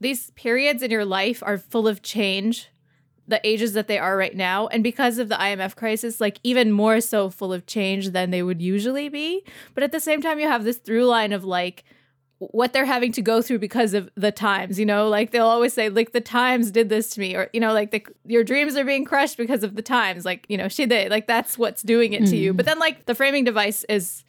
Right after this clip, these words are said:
Speaker 1: her daughter in the present day reading her mom's diaries. And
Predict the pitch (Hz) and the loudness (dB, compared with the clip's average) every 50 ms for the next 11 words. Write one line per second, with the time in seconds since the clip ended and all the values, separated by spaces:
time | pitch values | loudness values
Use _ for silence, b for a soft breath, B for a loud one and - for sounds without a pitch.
0 | _ _ _ _ _ _ _ _ - 254 233 208 220 202 202 202 196 202 196 196 | _ _ _ _ _ _ _ _ -2 0 2 2 2 2 2 2 2 2 2 0
1 | 190 - 180 185 185 - - 202 196 180 185 180 175 190 180 180 180 175 170 170 | 0 -4 -6 -8 -8 -6 -4 -4 -4 -4 -6 -6 -4 -2 -2 -2 -2 -2 -4 -4
2 | 175 196 196 190 190 170 175 185 180 175 170 175 170 180 196 180 175 180 185 180 | -2 -2 -2 0 -2 -4 -4 -4 -2 -2 -2 -4 -4 -4 -4 -2 -2 -2 -2 -4
3 | 170 170 170 - - 285 - | -6 -6 -6 -4 -4 -4 -4